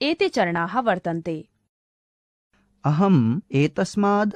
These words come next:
Speaker 2: अन्तर्जालीयफलकात् सूचनाः कथं प्राप्तुं शक्नोमि?
Speaker 1: सरलतया,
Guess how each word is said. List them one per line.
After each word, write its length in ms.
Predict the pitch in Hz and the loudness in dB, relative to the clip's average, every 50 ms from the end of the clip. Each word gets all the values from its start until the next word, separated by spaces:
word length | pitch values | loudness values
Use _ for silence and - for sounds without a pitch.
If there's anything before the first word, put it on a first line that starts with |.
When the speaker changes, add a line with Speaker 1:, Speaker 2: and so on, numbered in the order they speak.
| - - | -8 -2
Speaker 2:
अन्तर्जालीयफलकात् 1800 | - 156 151 147 139 151 139 117 110 98 98 117 107 113 135 170 196 185 139 110 92 - - - 139 139 139 131 - 107 95 98 131 208 - _ _ | 0 2 2 2 2 0 0 -2 -2 -4 -4 -6 -4 -4 -2 -4 -4 -4 -4 -4 -6 -8 -6 -4 0 0 0 0 -2 -4 -4 -2 -2 -4 -4 _ _
सूचनाः 800 | - - - 139 143 175 175 - 233 226 226 220 226 214 247 | -18 -8 -4 0 0 0 2 2 2 4 4 4 2 2 0
कथं 500 | 247 - - 139 139 - 214 208 151 110 | -2 0 -2 0 0 2 2 2 2 2
प्राप्तुं 760 | - - _ - - 113 110 110 _ - - 151 180 202 226 233 | -2 -4 _ -4 -2 -2 -2 -2 _ -2 -2 0 2 2 2 2
शक्नोमि? 640 | - 254 226 - 233 233 233 233 226 240 247 262 - _ _ _ _ _ _ _ _ _ _ _ _ _ _ _ _ | 0 -2 -6 -2 0 0 2 2 2 0 0 -2 -6 _ _ _ _ _ _ _ _ _ _ _ _ _ _ _ _
Speaker 1:
सरलतया, 840 | - - - 339 339 415 494 571 494 - 233 202 180 170 160 165 | -18 -6 -2 0 0 0 0 -2 -4 -2 0 -2 -2 -2 -6 -10